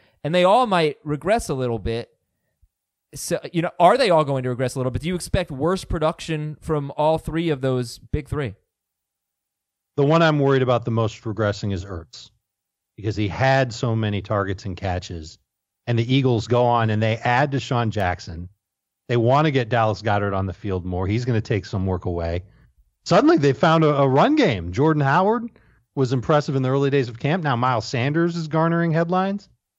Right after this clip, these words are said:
Speaker 2: They're, they're going to be very diversified, and I think it's gonna hurt Zach Ertz in the catch and the yardage department. I don't think it hurts him necessarily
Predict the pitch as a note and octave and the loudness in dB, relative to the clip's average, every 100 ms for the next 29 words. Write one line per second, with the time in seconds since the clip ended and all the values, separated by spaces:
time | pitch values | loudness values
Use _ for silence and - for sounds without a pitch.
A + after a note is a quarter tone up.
0 | _ _ _ - A#2 D#3+ A3 G#3+ F3+ C3+ | _ _ _ -10 0 4 6 4 2 2
1 | F3+ A3+ G#3 G#3 F#3+ D#3+ E3 C3+ C#3 D3+ | 2 4 4 4 2 0 0 2 2 2
2 | B2+ G#2+ B2+ - - F2 D#2+ F2 G2+ A2 | -2 -4 -4 -4 -8 -10 -12 -10 -4 -2
3 | D3+ C3+ - C3 A#2 B2 G2+ A#2+ A2+ A2+ | -2 -4 -2 -2 0 -2 0 -2 0 -4
4 | G#2 - _ _ _ _ B2 A2+ - C#3 | -6 -12 _ _ _ _ -4 -4 -2 0
5 | A#2+ B2 A2+ G#2 G#2 G#2 F#2+ - G#2+ G#2 | 0 0 -2 0 0 0 -4 -8 -10 -8
6 | F#2+ F2+ F2+ - A#2+ D#3 G3 F3+ C#3+ C3+ | -8 -8 -10 -2 0 2 0 0 2 0
7 | - B2 A#2 - - A2+ G#2 F#2 F2 F2 | -2 -4 -4 -6 -6 -2 -2 -4 -8 -12